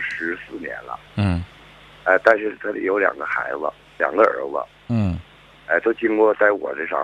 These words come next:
Speaker 1: 呢，我给操办一手结婚，又买房子。
Speaker 2: 您这是二婚啊？
Speaker 1: 对。
Speaker 2: 因为我还在算呢，
Speaker 1: 但是
Speaker 2: 怎么结婚十四年孩子都结婚了呢？这，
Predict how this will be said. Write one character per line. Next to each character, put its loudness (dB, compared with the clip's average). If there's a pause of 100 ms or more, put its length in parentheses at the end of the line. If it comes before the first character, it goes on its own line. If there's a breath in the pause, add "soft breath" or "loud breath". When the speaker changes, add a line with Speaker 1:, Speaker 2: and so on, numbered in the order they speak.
Speaker 1:
呢， -4 (440 loud breath)
我 -8
给 2
操 -2
办 2
一 -6
手 -6
结 -4
婚， -8 (220)
又 -6
买 -2 (300)
房 -8 (140)
子。 -8 (600)
Speaker 2:
您 8
这 6
是 6
二 4
婚 0
啊？ -4 (500)
Speaker 1:
对。 0 (680)
Speaker 2:
因 2
为 6
我 4
还 2
在 6
算 2
呢， 0
Speaker 1:
但 -2
是 -8
Speaker 2:
怎 -2
么 2
结 2
婚 4
十 0
四 4
年 6
孩 2
子 2
都 6
结 6
婚 4
了 4
呢？ 4 (380 loud breath)
这， 4